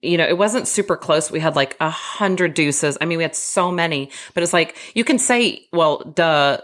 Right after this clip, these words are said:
you didn't win because you didn't get any of those deuce games or, you know, you were broken or whatever.' But, like, what specifically happened?" And I, I walked off the court and I said, "I wish I would have recorded that match with Swing Vision."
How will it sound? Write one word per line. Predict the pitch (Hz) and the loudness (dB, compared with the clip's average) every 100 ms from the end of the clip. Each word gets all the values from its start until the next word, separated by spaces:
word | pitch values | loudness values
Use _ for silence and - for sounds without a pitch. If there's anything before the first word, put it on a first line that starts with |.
| - | -8
you | - 165 | -4 0
didn't | 156 147 | 0 2
win | 151 151 | 0 0
because | - 139 | -2 -2
you | 151 | 0
didn't | 147 139 123 - 143 | 0 0 -4 -10 -12
get | 147 147 | -2 2
any | 143 147 151 | 2 0 0
of | |
those | 135 131 | -2 -2
deuce | 147 135 | -2 -2
games | 147 139 143 147 143 | 0 0 0 0 0
or, | 131 117 | 0 -2
you | 98 139 | -2 0
know, | 131 | 0
you | 135 | 2
were | 131 | 0
broken | 131 143 151 196 | 2 0 0 0
or | |
whatever.' | 202 202 214 226 - - - | 2 2 0 -6 -10 -20 -2
But, | 180 | 2
like, | 160 156 | 2 2
what | 170 185 - | 2 0 0
specifically | - - - 156 147 143 | -4 -4 -4 -4 -2 0
happened?" | 135 131 143 139 | 0 0 -2 -2
And | 156 | 0
I, | 156 147 160 | 0 2 0
I | |
walked | 165 - 175 | 2 2 0
off | - | -4
the | |
court | - - | 0 0
and | 143 | 2
I | |
said, | 151 | 0
"I | 117 | 2
wish | 143 143 151 | 2 0 0
I | |
would | 139 131 | 0 -2
have | 131 | -2
recorded | 120 127 123 120 | -4 -2 -2 -2
that | 117 | -2
match | 127 - | -2 -4
with | 143 | -6
Swing | - 139 | -4 -2
Vision." | 135 135 143 | -2 -4 -6